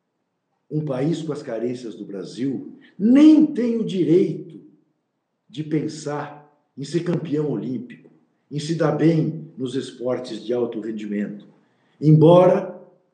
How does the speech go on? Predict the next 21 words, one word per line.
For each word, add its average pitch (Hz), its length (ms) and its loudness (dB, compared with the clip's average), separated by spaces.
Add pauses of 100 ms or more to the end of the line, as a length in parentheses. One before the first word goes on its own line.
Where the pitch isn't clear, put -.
(120)
seja 165 300 -4
capaz 165 480 -8
de 160 60 -10
se - 160 -14
dar 151 520 -10 (200)
pelo 226 200 -2
talento 220 460 -4
natural 143 800 -10 (100)
que - 80 -16
o 117 40 -10
brasileiro 120 560 -6
tem, 127 380 -10 (280)
por 160 140 2
esta 185 280 2
coisa 180 640 2 (400)
que 170 120 2
é - 20 4
muito 202 680 -2 (120)
brasileira, 170 1040 2 (640)
da 151 140 -6
mestiçagem 160 1160 -8